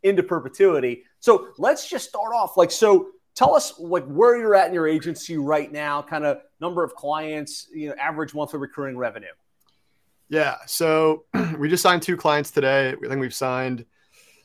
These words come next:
Speaker 2: seven this month, and, uh, we're only in the ninth day of March. Um, we're at eighty-nine thousand in recurring a month, um, forty-six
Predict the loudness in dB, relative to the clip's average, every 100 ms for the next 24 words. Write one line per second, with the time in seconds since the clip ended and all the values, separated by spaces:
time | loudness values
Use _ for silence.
0 | _ -8 0 2 2 0 0 -2 -4 -2
1 | -2 -2 -6 _ -8 -6 -6 -2 0 2
2 | 2 0 -2 -2 -4 -4 -6 -4 -4 -6
3 | -6 -6 -4 -6 -4 -2 -2 -8 -14 -14
4 | -6 -4 -4 -4 -6 -10 _ -2 0 0
5 | -2 _ _ _ -2 0 0 2 2 2
6 | 0 -2 -6 -10 _ 0 2 2 -2 -2
7 | -4 -2 -2 0 -2 -2 -2 -4 -10 _
8 | _ _ _ _ _ _ -6 -4 -4 -6
9 | -10 -14 _ _ _ _ -20 _ -12 -2
10 | -2 -2 -2 -2 -4 -12 -12 -16